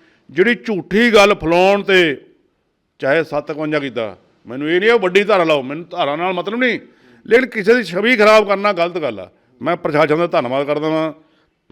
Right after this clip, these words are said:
ਇਹੋ ਜਿਹੇ ਜਿਹੜੇ ਸ਼ਰਾਰਤੀ ਅਨਸਰ ਹੈ ਨਾ, ਉਹ ਇੱਕ ਆਪਣੀ ਲਾਈਮਲਾਈਟ ਰਹਿਣ ਦੀ ਖਾਤਰ ਕੰਮ ਕਰਦੇ ਪਏ। ਕੱਲ੍ਹ ਮੈਂ ਤੁਹਾਨੂੰ ਦੱਸਦਾ ਕਿ ਡੀ ਜੀ ਪੀ ਸਾਹਿਬ ਨੇ ਤੁਹਾਨੂੰ ਪਤਾ ਬਿਆਨ ਦਿੱਤਾ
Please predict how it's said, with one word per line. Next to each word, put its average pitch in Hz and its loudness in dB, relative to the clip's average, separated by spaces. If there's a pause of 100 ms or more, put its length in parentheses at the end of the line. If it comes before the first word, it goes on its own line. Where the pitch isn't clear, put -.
(440)
ਇਹੋ 196 2
ਜਿਹੇ 233 4
ਜਿਹੜੇ 240 4 (460)
ਸ਼ਰਾਰਤੀ 196 2
ਅਨਸਰ 185 0
ਹੈ 220 2
ਨਾ, 214 0 (600)
ਉਹ 240 0
ਇੱਕ 233 -4
ਆਪਣੀ 220 -2
ਲਾਈਮਲਾਈਟ 202 4
ਰਹਿਣ 214 4
ਦੀ 220 -2
ਖਾਤਰ 190 0
ਕੰਮ 170 -6
ਕਰਦੇ 127 -4
ਪਏ। 104 -14 (1300)
ਕੱਲ੍ਹ 208 -4
ਮੈਂ 208 -2
ਤੁਹਾਨੂੰ 185 -6
ਦੱਸਦਾ 156 -4
ਕਿ 156 -10
ਡੀ 143 -6
ਜੀ 151 -6
ਪੀ 160 -4
ਸਾਹਿਬ 156 -2
ਨੇ 170 -6
ਤੁਹਾਨੂੰ 143 -6
ਪਤਾ 147 -6
ਬਿਆਨ 135 -4
ਦਿੱਤਾ 139 -6